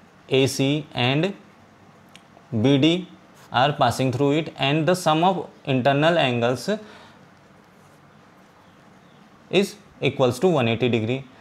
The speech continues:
So this is the case when, this can only happen when these two lines are parallel to each other. When A C will be parallel to B D, then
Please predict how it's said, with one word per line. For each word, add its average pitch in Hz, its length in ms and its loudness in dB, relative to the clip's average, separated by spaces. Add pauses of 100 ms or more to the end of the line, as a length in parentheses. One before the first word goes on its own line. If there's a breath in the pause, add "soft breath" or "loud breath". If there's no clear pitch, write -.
So 208 200 2
this 147 340 2
is 190 140 4
the 208 100 4
case 156 360 0
when, 143 880 -2
this 170 300 0
can 180 220 0
only 156 340 0
happen 147 400 0
when 165 380 0
these 131 220 2
two 147 120 -2
lines 107 300 -2
are 135 200 2
parallel 98 400 0
to 165 200 2
each 104 240 -2
other. 87 260 -6 (540 loud breath)
When 170 400 0
A 131 200 0
C 165 400 -2 (140)
will 127 180 2
be 156 120 0
parallel 104 440 2
to 147 240 0 (720)
B 120 200 2
D, 170 320 0 (360)
then 160 340 -2